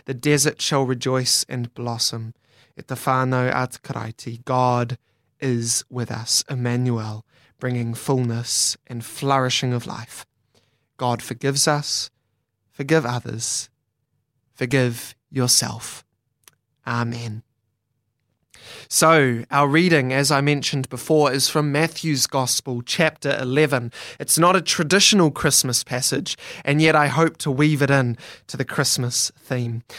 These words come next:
starting at verse two. When John heard in prison what the Messiah was doing, he sent word by his disciples and said to him,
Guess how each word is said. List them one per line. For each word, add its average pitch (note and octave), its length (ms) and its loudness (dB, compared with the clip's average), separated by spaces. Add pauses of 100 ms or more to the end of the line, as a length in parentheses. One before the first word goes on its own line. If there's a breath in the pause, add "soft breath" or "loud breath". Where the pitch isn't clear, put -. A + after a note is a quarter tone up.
(120)
starting C#3 420 2
at C3 120 -4
verse B2 380 0
two. A2 340 -10 (1500)
When D#3 220 2
John F#3+ 300 4
heard F3+ 320 6
in D3 160 2
prison B2 640 -2
what D#3+ 260 0
the F3+ 60 -2
Messiah C#3+ 440 4
was C3 240 -2
doing, A#2+ 420 0 (460 loud breath)
he E3+ 100 -2
sent G#3 320 4
word F3+ 240 4
by D#3 160 4
his D#3 200 -2
disciples C#3+ 760 0
and D3 140 0
said F#3+ 300 2
to D3 120 -4
him, A#2+ 300 -6